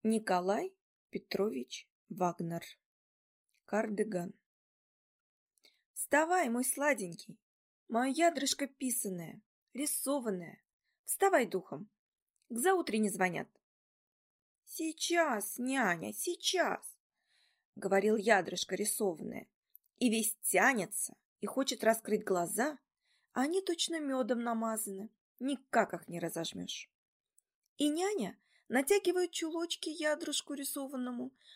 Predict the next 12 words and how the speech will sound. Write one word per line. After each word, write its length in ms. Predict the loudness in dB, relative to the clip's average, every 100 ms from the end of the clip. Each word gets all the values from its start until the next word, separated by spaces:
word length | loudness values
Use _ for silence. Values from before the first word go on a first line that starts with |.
| _ 0
а 100 | 2
ядрышко 720 | 4 2 2 2 0 -4 -16 _ _ _
все-таки 440 | -2 0 0 0 2
не 140 | 2
может 440 | 0 0 -2 -2
раскрыть 440 | -2 -2 0 0 2
глаз. 420 | 2 2 -2 -10 _ _ _ _ _ _ _ -12
«Мы, 440 | -8 -6 -6 -10 _ -10
няня, 560 | -2 -2 -2 -4 -6 _
к 80 | 0
Покрову 460 | 0 4 2 4 4
пойдем?» 420 | 4 2 -4